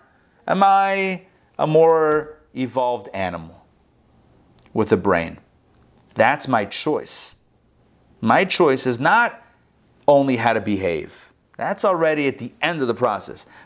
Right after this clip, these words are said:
My choice is how to identify. How do I identify myself? How do I see myself? A divine being, or in the image of God,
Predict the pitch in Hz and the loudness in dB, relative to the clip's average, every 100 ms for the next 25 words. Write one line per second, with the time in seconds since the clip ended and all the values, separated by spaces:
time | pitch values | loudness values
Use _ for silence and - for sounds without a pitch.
0 | - 113 - 160 175 117 113 127 123 104 | -4 -4 -2 0 0 -2 -6 -2 0 0
1 | 98 117 151 120 - - - _ _ _ | -2 -4 -4 -10 -12 -20 -20 _ _ _
2 | - - 143 196 208 165 139 139 151 127 | -14 -6 -2 -2 -2 -2 -2 -2 0 -2
3 | 120 - 143 156 147 131 - 113 110 98 | -4 -4 -6 -6 -10 -8 -4 -2 -2 -6
4 | - 190 - - - _ _ - 214 190 | -6 -6 -6 -10 -16 _ _ -4 -2 -2
5 | 151 - 262 226 170 - 240 262 180 - | -2 -4 -4 -2 -2 -2 -2 -2 -4 -8
6 | _ _ _ 104 107 110 135 165 214 220 | _ _ _ -6 -4 0 0 0 -2 -4
7 | 277 330 349 294 - _ _ _ _ - | -2 -2 -2 -4 -6 _ _ _ _ 2
8 | 190 208 202 196 196 180 - _ _ _ | 4 6 4 2 -2 -6 -16 _ _ _
9 | _ _ _ _ _ - - - - - | _ _ _ _ _ -16 -16 -18 -20 -20
10 | - - - - - - - - _ - | -20 -20 -20 -18 -18 -18 -20 -20 _ 0
11 | - 170 147 175 208 208 165 170 139 175 | 4 4 4 4 2 2 0 -2 0 0
12 | 220 320 359 | 2 0 -2